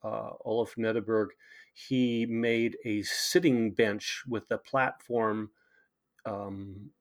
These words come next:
on top and in between the two sides of where you would sit. So this tiger, you know, l-, lays, you know, um, you know, on that top part,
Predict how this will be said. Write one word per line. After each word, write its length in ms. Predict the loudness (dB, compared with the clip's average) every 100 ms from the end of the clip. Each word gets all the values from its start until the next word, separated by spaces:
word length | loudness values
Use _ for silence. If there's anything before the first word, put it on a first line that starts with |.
| -8
on 200 | -6 -6
top 400 | -4 -2 -2 -4
and 240 | -4 -2
in 120 | 0 0
between 460 | -2 0 2 2 0
the 80 |
two 220 | 0 0 2
sides 440 | 2 2 2 0
of 100 | -2
where 180 | 2 2
you 140 | 2
would 160 | -2 -4
sit. 340 | 2 4 4 -2 -20 -20 -20
So 300 | -4 4 4
this 440 | 6 4 2 -2 -10 -4
tiger, 600 | 4 6 6 6 4 2
you 100 | 0
know, 200 | 0 -2
l-, 360 | -2 -4 -6 -8
lays, 760 | -8 -2 2 2 2 -4 -10 -12 -6
you 120 | -4
know, 340 | -4 -6 -8 -8
um, 560 | -8 -8 -10 -12 -16 -18 -20 _ -20 -18 -18 -20 _
you 120 | -4
know, 260 | -4 -4 -8 -10 -2
on 260 | 0 0
that 360 | -2 -4 -10 -10
top 480 | -2 2 2 -2 _ _
part, 480 | -2 2 2 -2